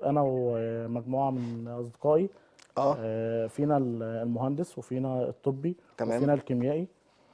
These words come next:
Speaker 1: آه، فكرنا في فكرة كده، وهي كانت الفكرة أصلًا مطروحة.
Speaker 2: نعم.
Speaker 1: بس إحنا بنحاول إن إحنا ن-، نقا-، إن، إن إحنا ن-، نعدل الفكرة دي إنها توافر،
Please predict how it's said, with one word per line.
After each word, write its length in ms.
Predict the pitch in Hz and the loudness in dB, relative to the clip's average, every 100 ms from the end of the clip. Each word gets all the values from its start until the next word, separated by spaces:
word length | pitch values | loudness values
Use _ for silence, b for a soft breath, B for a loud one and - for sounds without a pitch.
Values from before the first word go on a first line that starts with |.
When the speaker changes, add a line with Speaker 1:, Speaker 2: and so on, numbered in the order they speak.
| b - | b -6
Speaker 1:
آه، 580 | 120 117 120 117 117 120 | -2 0 2 2 0 0
فكرنا 480 | - 143 165 185 202 | 0 4 6 6 4
في 100 | - | 2
فكرة 260 | 185 180 | 6 6
كده، 280 | 160 165 185 | 8 8 8
وهي 380 | 208 131 151 165 | 6 6 10 10
كانت 240 | 160 147 | 8 2
الفكرة 320 | 139 175 165 | 0 0 4
أصلًا 200 | 160 - | 4 4
مطروحة. 500 | 151 135 151 160 - 233 b b b - | 2 2 4 2 2 -8 b b b -4
Speaker 2:
نعم. 140 | 139 | 0
Speaker 1:
بس 180 | 131 - | 0 4
إحنا 200 | 180 208 | 4 4
بنحاول 420 | 175 165 175 185 | 4 6 8 8
إن 80 | 165 | 6
إحنا 460 | 175 175 170 160 135 | 0 2 4 6 4
ن-، 360 | 127 123 117 - | 2 0 -4 -6
نقا-، 320 | 131 123 160 | -8 4 4
إن، 280 | 156 135 123 - b b b - | 4 0 -2 -6 b b b -4
إن 80 | 139 | -2
إحنا 260 | - 151 | 2 4
ن-، 340 | 143 127 120 127 | 4 2 2 4
نعدل 360 | 139 165 165 | 6 6 4
الفكرة 340 | 151 170 165 156 | 0 2 6 6
دي 100 | 170 | 6
إنها 200 | 170 175 | 4 4
توافر، 640 | 151 165 180 160 127 135 | 6 6 8 6 4 -2